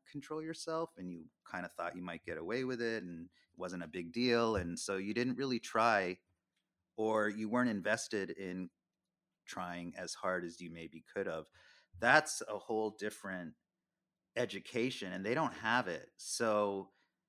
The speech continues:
the only explanation they too have is, "I must have some kind of addiction." So it can be used in many confusing ways,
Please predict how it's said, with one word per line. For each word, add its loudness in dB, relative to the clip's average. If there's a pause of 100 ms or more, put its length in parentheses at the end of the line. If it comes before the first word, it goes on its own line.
(480)
the 6
only 4
explanation 0
they 4
too 0
have 0
is, -8 (240)
"I 2
must -2
have -2
some -6
kind -4
of -10
addiction." -8
So -2 (540)
it 0
can 2
be -2
used 0
in 2
many 2
confusing -2
ways, -4